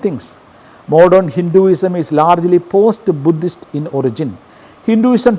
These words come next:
took form from Buddhism. A few cardinal tenets of contact And these have now come to be known as Vaishnavism. The monastic vow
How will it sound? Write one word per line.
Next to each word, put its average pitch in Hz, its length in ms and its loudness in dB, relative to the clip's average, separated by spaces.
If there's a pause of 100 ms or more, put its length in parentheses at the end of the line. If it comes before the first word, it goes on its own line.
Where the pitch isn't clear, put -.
took 254 120 -4 (160)
form 220 260 2 (100)
from 196 160 -2 (460)
Buddhism. 147 500 -2 (540)
A - 100 2
few 240 140 0 (160)
cardinal 190 420 2 (120)
tenets 175 420 -2
of - 40 -10 (160)
contact 160 360 0 (440)
And 143 220 -2
these 196 280 0
have 160 260 2
now 147 500 2 (140)
come 151 220 -2
to 170 100 -12
be 156 160 0
known 143 200 -4
as 139 200 -4
Vaishnavism. 131 840 -6 (560)
The 135 120 -2
monastic 185 540 0
vow 147 640 0